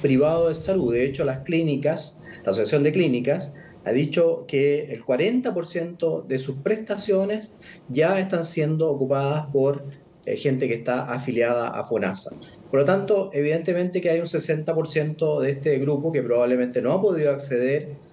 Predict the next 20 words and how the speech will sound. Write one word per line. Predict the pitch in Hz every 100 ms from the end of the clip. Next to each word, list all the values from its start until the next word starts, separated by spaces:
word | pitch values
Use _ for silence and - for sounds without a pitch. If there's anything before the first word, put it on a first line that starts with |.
| -
por | 113
las | 107 120
listas | 123 120
de | 113
espera, | - 156 156 147
por | 123 113
el | 110
retraso, | 107 143 175 - 196 202 - - - - -
y, | 127 180 220 247 - - -
eh, | 135 131 127 131 - - -
creo | 156 165 170 165 143
que | 143
tienen | 147 151
el | 143 127
derecho | 135 165 - 185 180 - -
a | 143 156 156
ser | 175 170
atendidos | 175 170 175 170
bien | 170 185 202 156
y | 170 196 214